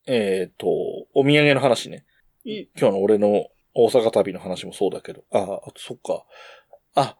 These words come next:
Speaker 1: そうだ、そうそう。あのね、
Speaker 2: うん。
Speaker 1: 真冬さんがさ、前に大阪行った時にマーヤさんに会ったって言ってたじゃないですか。
Speaker 2: はい。
Speaker 1: で、確か、えっと、信玄餅の話になって、マーヤさんが信玄餅食べたことないとかって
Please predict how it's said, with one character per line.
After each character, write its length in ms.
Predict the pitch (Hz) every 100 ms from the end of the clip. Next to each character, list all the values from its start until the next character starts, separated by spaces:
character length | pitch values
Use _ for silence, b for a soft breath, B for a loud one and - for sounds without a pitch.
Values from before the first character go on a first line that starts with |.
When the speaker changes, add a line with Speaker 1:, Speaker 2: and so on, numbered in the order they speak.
| _
Speaker 1:
そ 160 | -
う 40 | 139
だ、 80 | -
そ 160 | 143
う 40 | 107
そ 220 | 107 95
う。 20 | 120
あ 40 |
の 100 | 120
ね、 320 | 120 110 80 - _ _ 240
Speaker 2:
う 40 |
ん。 100 | 226 156
Speaker 1:
真 100 | 160
冬 160 | 240
さ 300 | - 240 233
ん 140 | 226 226
が 120 | 220
さ、 420 | - 151 98 - _ -
前 280 | 147 160
に 180 | 156 156
大 140 | 147 143
阪 160 | 156 147
行 20 |
っ 40 | 143
た 120 | 147
時 200 | 127 98
に 80 | 107
マ 140 | 147
ー 40 |
ヤ 60 | 123
さ 100 | 110
ん 40 |
に 60 | 98
会 60 | 98
っ 20 |
た 120 | - -
っ 40 |
て 60 | _ 101
言 60 |
っ 20 | 95
て 60 |
た 100 | 104
じ 60 | 95
ゃ 40 |
な 60 | 82
い 20 |
で 60 | -
す 80 | -
か。 240 | 95 80 _ _
Speaker 2:
は 200 | 269 240
い。 100 | - _ -
Speaker 1:
で、 100 | -
確 200 | 254 -
か、 260 | 104 95 - _
え 100 | 123
っ 40 | 98
と、 360 | 117 107 - - _ - _ -
信 280 | - 226
玄 120 | 320 320
餅 240 | - 123
の 60 | -
話 420 | 110 107 - 113
に 120 | 98
な 120 | 104
っ 80 | -
て、 220 | _ 110
マ 160 | 120 180
ー 40 |
ヤ 60 | 185
さ 100 | 107
ん 40 |
が 60 | 98
信 160 | 147
玄 100 | 160
餅 180 | 113 -
食 140 | 139 139
べ 60 |
た 100 | -
こ 100 | - -
と 100 | 98
な 140 | 104
い 60 | -
と 100 | -
か 80 |
っ 40 |
て 60 | 87